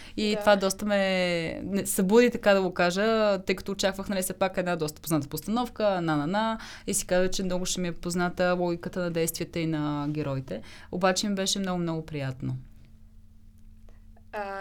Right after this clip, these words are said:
Speaker 2: откри ли, как да кажа, точно тия оксу-, оксиморони и, както кажеш, някакви
Speaker 1: Мм.
Speaker 2: грешки в, а, в изказа, в синтаксиса като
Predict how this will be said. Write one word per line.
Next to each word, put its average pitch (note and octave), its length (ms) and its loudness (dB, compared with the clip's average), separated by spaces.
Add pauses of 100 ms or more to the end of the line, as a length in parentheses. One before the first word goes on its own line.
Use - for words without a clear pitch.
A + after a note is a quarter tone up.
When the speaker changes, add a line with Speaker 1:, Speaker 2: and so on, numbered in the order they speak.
(180)
Speaker 2:
откри - 280 -10
ли, E4+ 460 -6 (260)
как B3+ 120 -2
да A#3+ 60 -8
кажа, A#3 240 -4
точно A#3+ 240 -6
тия A#3+ 180 0
оксу-, G#3+ 280 -12
оксиморони B3 1300 -8
и, G3 540 -12 (200)
както G#3+ 200 -12
кажеш, G#3 180 -4
някакви G#3 240 -12
Speaker 1:
Мм. F#3 120 0
Speaker 2:
грешки F3+ 300 2
в, F#3+ 340 -12
а, F3+ 300 -8 (420)
в G3 100 -12
изказа, B3 360 -6
в - 20 -4
синтаксиса G#3+ 680 -6
като G#3+ 760 -4